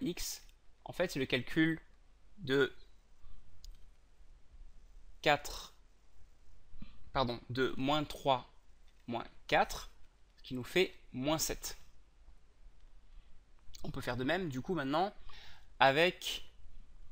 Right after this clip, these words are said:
les Y. Donc on va aller comme ceci, de deux à seize. Delta Y, ce sera donc la différence, seize moins deux,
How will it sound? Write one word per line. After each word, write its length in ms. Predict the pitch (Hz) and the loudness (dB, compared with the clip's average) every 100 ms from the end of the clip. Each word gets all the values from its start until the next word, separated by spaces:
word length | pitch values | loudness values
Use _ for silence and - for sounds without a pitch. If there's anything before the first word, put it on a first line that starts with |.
| - - - | -8 -8 -4
les 160 | 147 147 | 0 2
Y. 420 | 123 - - - - - - | 0 -2 0 -2 -2 -18 -14
Donc 140 | - 131 | -10 -6
on 60 | |
va 140 | 123 127 | 2 4
aller 260 | 127 165 - - - - - - - - - - | 6 4 2 -6 -12 -20 -20 -20 -20 -20 -20 -16
comme 180 | - 127 | -10 -8
ceci, 460 | - 120 - 214 - - - - - - - | -8 -4 -2 -2 -4 -16 -18 -16 -10 -8 -2
de 100 | 135 | 0
deux 260 | 123 190 - - | 2 2 2 2
à 160 | - 147 | 6 6
seize. 480 | - 143 123 - - - - - - - | 4 2 2 0 -4 -6 -6 -12 -12 -12
Delta 420 | 165 135 120 135 120 | -2 0 2 2 2
Y, 560 | 120 131 185 - - - - - - - - - - - - - - - - - | 2 0 0 -2 -8 -8 -16 -20 -20 -20 -20 -20 -20 -20 -20 -16 -8 -8 -8 -6
ce 140 | - | -4
sera 220 | 120 135 | 0 0
donc 260 | 123 143 147 | 2 2 0
la 120 | - 127 | 0 0
différence, 480 | 127 - 127 175 | 0 0 0 0
seize 320 | - - 139 135 | 0 2 2 2
moins 160 | 123 | 0
deux, 320 | 120 160 311 | 2 2 2